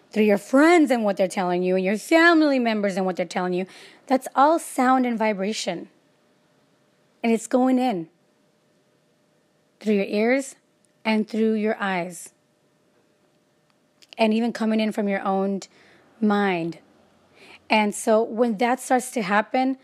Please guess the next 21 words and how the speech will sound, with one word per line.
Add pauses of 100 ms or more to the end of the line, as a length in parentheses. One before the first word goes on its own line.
(300)
all
the
healthy
sounds,
all
the
healthy
vibrations (560)
don't
have
room
to
come
in. (380)
You
can't
hear
them.
There's
an
interference